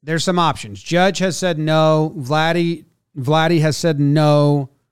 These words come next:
Uh, Buxton has said no. Yordan got hurt. Harper's hurt. So they're still looking for, as we do this right now, three people. If you guys pull up the list of starters or all-stars,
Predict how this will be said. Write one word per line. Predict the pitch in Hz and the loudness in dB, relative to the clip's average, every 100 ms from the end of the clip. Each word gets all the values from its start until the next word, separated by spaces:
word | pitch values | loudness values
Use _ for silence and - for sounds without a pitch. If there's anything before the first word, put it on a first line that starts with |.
| _ _ _ - | _ _ _ -20
Uh, | 107 107 104 101 | -16 -14 -14 -16
Buxton | 101 156 160 - 180 | -8 -8 -6 -8 -8
has | 156 135 | -6 -6
said | 165 147 | -8 -6
no. | 139 139 147 147 147 143 139 123 | -6 -6 -4 -2 -2 -2 -6 -8
Yordan | 127 156 165 156 156 | -4 -2 -2 -2 -4
got | 151 139 | -6 -8
hurt. | - - 156 147 143 - | -10 -8 -4 -4 -6 -8
Harper's | - 156 165 160 147 - | -4 -2 -2 -4 -8 -10
hurt. | - 165 165 156 - _ _ _ _ _ | -4 0 2 0 -4 _ _ _ _ _
So | - 139 | -14 -10
they're | 131 120 | -8 -8
still | - 170 | -4 0
looking | 160 156 156 | 0 -2 -4
for, | - 147 143 139 | -6 -2 -2 -2
as | 131 120 | -4 -6
we | 135 | -8
do | 123 147 | -2 -2
this | 135 123 | -2 -4
right | 127 | -4
now, | 135 131 | -4 -6
three | - 143 147 | -4 -2 -2
people. | - 147 135 110 104 - _ _ _ _ | -2 -4 -4 -6 -8 -14 _ _ _ _
If | 139 | -2
you | 170 | 0
guys | 202 160 | 2 0
pull | - 185 185 | -2 0 2
up | 180 175 _ _ | 2 0 _ _
the | 131 139 139 135 | -8 -6 -2 -2
list | 135 151 151 - - | -2 -2 -4 -8 -10
of | 135 131 127 127 104 | -4 -2 -2 -4 -4
starters | - 190 196 185 180 139 | 0 2 2 2 0 -2
or | 120 139 | -6 -2
all-stars, | 147 156 - 113 104 127 - | 0 0 -4 -6 -6 -8 -12